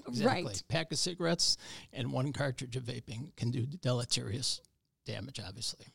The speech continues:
Speaker 1: And obviously, we'll learn more and more about that as we do more studies on vaping, because it is relatively new for people.
Speaker 2: That's exactly right. I think the studies will come out in the future showing the deleterious effects to our youth as well as adults.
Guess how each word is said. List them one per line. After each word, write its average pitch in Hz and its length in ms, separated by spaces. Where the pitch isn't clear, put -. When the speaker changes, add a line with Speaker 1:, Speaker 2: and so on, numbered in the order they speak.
Speaker 1:
And 151 160
obviously, 156 340
we'll 139 180
learn 147 260
more 160 240
and 147 100
more 151 220
about 143 260
that 143 160
as 139 120
we 143 100
do 151 100
more 143 180
studies 165 460
on 143 140
vaping, 143 320
because 190 260
it 190 80
is 165 180
relatively 139 640
new 170 240
for 131 160
people. - 500
Speaker 2:
That's - 140
exactly 127 380
right. 107 340
I 127 60
think - 180
the 123 100
studies 117 340
will 131 160
come 107 180
out 123 80
in 131 80
the 107 80
future 190 320
showing 131 400
the 135 100
deleterious 117 640
effects - 360
to 123 160
our 101 100
youth 104 380
as 104 140
well 110 180
as - 120
adults. 92 500